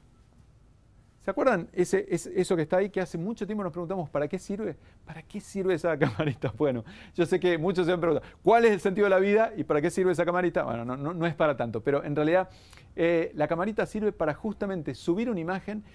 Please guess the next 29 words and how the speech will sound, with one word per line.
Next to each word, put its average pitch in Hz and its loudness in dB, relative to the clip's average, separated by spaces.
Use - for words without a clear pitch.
y 175 -4
que 180 0
Google 208 4
busque 202 -4
coincidencias 202 0
en 139 -6
esa 143 -6
imagen. 110 -8
Vamos 247 2
a 190 2
ver 190 2
el 175 0
ejemplo 165 0
en 131 -4
el 131 -2
video 156 2
que 147 0
les 131 0
estaba 151 0
mostrando 139 -2
recién. 117 -4
Me 170 6
bajé 180 4
una 214 4
imagen 196 0
que - -2
me 135 -2
habría 170 4
llegado, 196 4